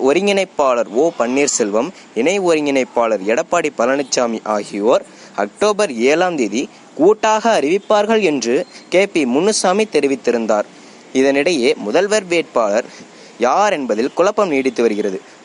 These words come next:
முதல்வர் எடப்பாடி பங்கேற்கும் நிகழ்ச்சிகளை கடந்த சில நாட்களாக துணை முதல்வர் பன்னீர்செல்வம்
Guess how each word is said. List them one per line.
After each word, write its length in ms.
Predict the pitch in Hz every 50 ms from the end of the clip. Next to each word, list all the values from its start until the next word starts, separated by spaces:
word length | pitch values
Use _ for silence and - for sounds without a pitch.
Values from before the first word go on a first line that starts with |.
| -
முதல்வர் 380 | 117 123 139 139 123 120 - 104 104 127
எடப்பாடி 420 | 143 196 214 - 214 196 196 190 190 -
பங்கேற்கும் 560 | - 127 135 131 139 127 107 - - 110 135 160 - - - - 110
நிகழ்ச்சிகளை 520 | 117 131 147 143 - - 127 127 117 113 107 - -
கடந்த 200 | 113 113 113 110 - -
சில 140 | 104 104 101 120
நாட்களாக 500 | 147 190 - - 180 170 160 139 127 113 104
துணை 180 | - 131 170 208 220 208
முதல்வர் 380 | 185 156 131 110 104 95 - -
பன்னீர்செல்வம் 680 | 117 131 165 202 214 208 - - 110 104 92 107 131